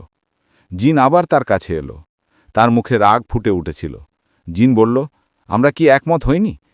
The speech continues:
যে তুমি আর এখানে আসবে না?" কাঠুরে হতাশার সাথে উত্তর দিল, "আমার প্রতিবেশী আমার সাথে প্রতারণা করেছে এবং আপনি আমাকে যে ভেড়াটি দিয়েছিলেন, তা চুরি করেছে। আমি এখানে এসেছি কারণ আমি, আমার স্ত্রী এবং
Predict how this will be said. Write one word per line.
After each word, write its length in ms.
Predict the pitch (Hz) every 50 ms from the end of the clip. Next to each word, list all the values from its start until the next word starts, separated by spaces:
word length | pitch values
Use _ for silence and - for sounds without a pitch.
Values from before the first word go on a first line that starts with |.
| _ _ -
যে 120 | 98 123 131
তুমি 220 | - 147 147 165 170
আর 100 | 165 160
এখানে 260 | 151 - 165 170 170
আসবে 320 | 147 151 160 156 170 208 196
না?" 120 | 127 71 64 - _ _ _ _ _ _ _ _ _ _ _ _ _ _ _ -
কাঠুরে 320 | - 92 92 - 117 110 107
হতাশার 420 | 98 104 101 117 113 - 127 110
সাথে 240 | - - 107 92 113
উত্তর 320 | 98 90 - - 113 110
দিল, 220 | 104 98 113 101 85 78 73 _ _ _ _ _ _ _ _ 85
"আমার 220 | 92 107 123 123
প্রতিবেশী 520 | - - 135 123 - 180 170 180 - - 175
আমার 200 | 170 165 143 139
সাথে 240 | - - 135 135 131
প্রতারণা 520 | - 123 123 - 135 123 127 123 117 110
করেছে 400 | - - 87 85 80 - - 80 67 - _ _ _ _ _ _ -
এবং 200 | - 104 117 127 123
আপনি 220 | 117 117 - 151 151 147
আমাকে 280 | 139 147 147 - 165 151
যে 120 | 139 147
ভেড়াটি 400 | 117 82 98 110 127 147 139 151 143
দিয়েছিলেন, 500 | 127 135 151 156 - - 139 113 92 85 78 _ _ _ _
তা 100 | - - 135
চুরি 260 | - - 170 175 165
করেছে। 400 | - 123 104 90 80 - - 71 69 _ _ _ _ _ _ _ _ _ _ _ _
আমি 180 | 78 98 117 127 127
এখানে 260 | 120 - 143 143 143 131
এসেছি 320 | - 156 156 - - 107 80 - _ _ _ _ _ -
কারণ 200 | 107 120 131 127
আমি, 300 | - 101 110 120 147 175 202 202 _ _ _ _
আমার 260 | - 90 98 113 123 117
স্ত্রী 340 | - - _ - 131 151 180 190 180 _ _ _ _
এবং 220 | - 101 107 123